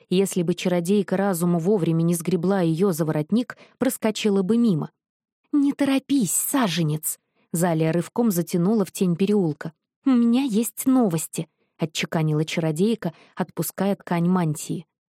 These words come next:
"Да, у меня тоже", — стуча зубами, подхватила Нериса. "Юра и Санти?" "Скоро будут". "Как дела на улицах?" Залия прижала ладони к щекам, которые порозовели от холода.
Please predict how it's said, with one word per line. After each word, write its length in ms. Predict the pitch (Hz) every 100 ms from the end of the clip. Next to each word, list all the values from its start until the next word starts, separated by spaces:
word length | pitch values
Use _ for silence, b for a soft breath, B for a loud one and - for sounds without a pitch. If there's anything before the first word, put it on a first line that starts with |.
| _ _ _ -
"Да, 360 | 202 185 156 -
у 40 |
меня 260 | 175 180 175
тоже", — 360 | 180 175 156 - _ _
стуча 380 | - 185 - 170
зубами, 400 | 160 151 202 208
подхватила 560 | 160 170 175 170 180 165
Нериса. 560 | 175 180 165 - 170 - _ _ _ _ _
"Юра 380 | 226 220 214 220
и 120 | 247
Санти?" 600 | 202 - 180 175 175 285 - _ _ _ _ _ _ _ _ _
"Скоро 320 | - 202 190
будут". 420 | 180 170 156 - _ _ _ _ _ _ _
"Как 200 | 262 214
дела 300 | 220 247 247
на 180 | 254 254
улицах?" 640 | 285 214 - - 170 - _ _ _
Залия 360 | 165 180 165 156
прижала 460 | 165 170 180 170
ладони 420 | 165 170 160 170 165
к 80 |
щекам, 400 | - - 226 233
которые 400 | 185 160 233 226
порозовели 540 | 180 185 170 180 185 180
от 140 | 208
холода. 460 | - 214 160 143